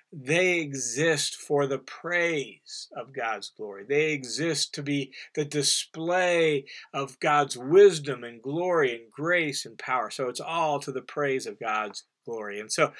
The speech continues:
pay attention to that refrain as you read down through this long sentence, okay? Now, with that by way of introduction, let's just jump in and hit a few details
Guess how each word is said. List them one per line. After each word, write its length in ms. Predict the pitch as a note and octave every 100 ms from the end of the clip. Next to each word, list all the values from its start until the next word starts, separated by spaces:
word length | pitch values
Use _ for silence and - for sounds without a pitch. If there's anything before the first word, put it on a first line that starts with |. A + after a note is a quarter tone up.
| - -
pay 160 | D#3
attention 380 | C#3+ D3 G#3 A#2+
to 80 | A#2
that 180 | B2 C3
refrain 500 | A#2+ - D#3+ D3 B2
as 160 | A2+
you 160 | C#3 B2+
read 320 | A#2+ C3+ C3
down 320 | B2+ A#2+ B2
through 200 | A#2+ B2
this 280 | A2 G#2+ - C#4 D3+
long 600 | A#2+ B2+ C3 A#2+ A2 G2+
sentence, 560 | - A2+ G2 - - B2
okay? 320 | C#3+ F3+ F3+ - - - E3
Now, 180 | D3
with 140 | D3 C#3+
that 260 | E3+ F#3+
by 140 | D#3+ D#3
way 160 | D#3
of 80 | D3+
introduction, 580 | D3+ C#3+ B2 A#2 E3 E3
let's 180 | G#3 -
just 220 | G#3 B2+
jump 320 | D3+ D#3+ E3+
in 240 | E3+ D#3 C#3+
and 160 | C3+
hit 200 | C3 D#3+
a 80 | C#3
few 340 | - F#3 F#3 D#3
details 1040 | B2 D#3+ G3+ A3+ - D3 B2+ C3 F#3